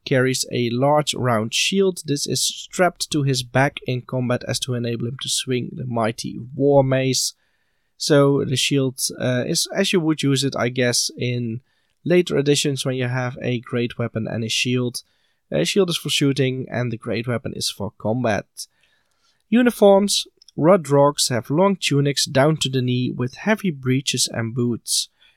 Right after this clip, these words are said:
Over their tunics they wear mail armor, and over each of their backs they have long furry cloaks. Their skin coloration is swarthy with longish black or grey hair. Their profiles in first edition,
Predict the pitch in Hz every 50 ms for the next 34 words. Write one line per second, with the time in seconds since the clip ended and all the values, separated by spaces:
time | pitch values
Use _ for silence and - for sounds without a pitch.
0 | _ _ _ - 135 135 143 143 143 143 _ - - 233 240 240 233 220 - -
1 | - 160 160 151 139 135 131 135 131 127 123 123 131 139 139 139 117 - - 117
2 | 123 123 123 120 117 117 101 110 117 - - - 143 139 131 135 127 - - _
3 | - 208 220 208 - - - - _ - - 143 139 131 131 123 123 120 127 127
4 | 123 123 131 - - - - 117 120 123 131 127 120 120 - - 123 123 127 123
5 | 123 123 120 - - - - 117 95 98 101 _ - - 131 123 113 101 - _
6 | - - - - _ _ _ _ _ _ _ _ _ _ _ - 131 139 - -
7 | _ - 233 240 233 _ - 196 180 175 160 143 143 143 - 156 139 - - -
8 | - - - - - 160 165 170 180 175 - - 147 143 151 151 - - - -
9 | 151 120 - - 131 139 160 180 190 185 180 170 160 - - 139 135 123 127 127
10 | 127 - _ - - 120 117 117 _ - - 104 101 98 107 117 - 127 - _
11 | - 113 120 123 110 95 85 67 - _ _ _ _ _ _ _ _ _ - _
12 | _ _ _ _ _ _ _ _ _ _ _ _ _ _ _ 202 214 220 _ -
13 | 247 254 262 - - 208 196 196 - - - 143 139 - - 151 147 156 147 -
14 | - - 127 131 131 - - 123 120 123 120 131